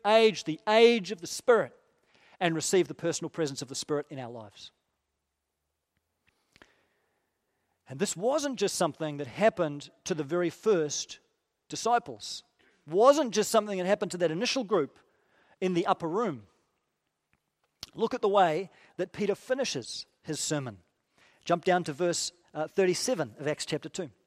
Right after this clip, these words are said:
When the people heard this, they were cut to the heart, and they said to Peter and the other apostles,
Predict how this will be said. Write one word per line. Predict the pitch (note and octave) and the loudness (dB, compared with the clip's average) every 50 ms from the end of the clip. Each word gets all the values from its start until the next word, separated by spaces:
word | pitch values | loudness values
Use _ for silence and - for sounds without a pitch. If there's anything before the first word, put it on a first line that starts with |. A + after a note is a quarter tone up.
| _ _ - - _ _ _ _ _ _ _ _ | _ _ -20 -20 _ _ _ _ _ _ _ _
When | E3 F#3+ G3+ | 0 2 4
the | F#3 F3 | 4 4
people | - G3 A#3+ - G3+ E3+ | 4 4 2 4 2 -2
heard | C3+ B2+ G3 A#3+ C4+ A3+ | 0 6 8 8 8 8
this, | D#3 E3+ F3 - - - | 8 4 4 4 0 -2
they | - F#3 F#3+ | 2 4 4
were | F3 E3+ D#3+ | 4 4 2
cut | - - A#3 A3+ - - | 4 6 6 6 6 2
to | F3+ | 0
the | D#3 D#3 | 0 0
heart, | C#3 E3+ G3 F3+ D#3 D#3 F3+ | 2 4 4 4 4 2 2
and | E3+ F3+ | 0 0
they | F3+ | 2
said | E3 - A3 A3+ E3 | 2 4 2 2 2
to | G3+ | 0
Peter | - - G3+ G3+ F#3+ F#3+ | -2 0 2 2 4 2
and | F3+ E3+ | 2 4
the | E3+ F3+ | 4 4
other | F3+ F3 F3 | 4 4 2
apostles, | E3+ - F#3 F#3 - - F3+ D3 | 2 2 2 2 2 0 -4 -4